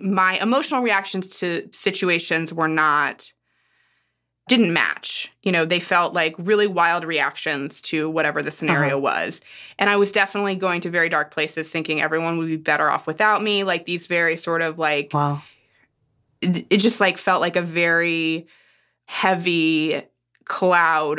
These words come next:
Speaker 1: over how I viewed the entire world.
Speaker 2: Uh-huh.
Speaker 1: And I think that what sort of started to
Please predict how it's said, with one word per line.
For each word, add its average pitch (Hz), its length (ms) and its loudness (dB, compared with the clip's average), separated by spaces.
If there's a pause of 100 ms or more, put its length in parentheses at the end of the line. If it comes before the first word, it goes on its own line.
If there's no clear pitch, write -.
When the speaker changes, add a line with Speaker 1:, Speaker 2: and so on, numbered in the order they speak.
Speaker 1:
over 160 400 0
how 151 340 0
I 147 220 -2 (240)
viewed 165 320 -2
the 156 140 -2
entire 143 360 0
world. - 380 -4 (680)
Speaker 2:
Uh-huh. 151 420 2 (500)
Speaker 1:
And 208 680 2 (120)
I 208 140 0
think 240 480 -2
that 247 420 0 (500)
what 202 520 2
sort 233 220 0
of 254 120 0
started 220 400 0
to 185 180 -6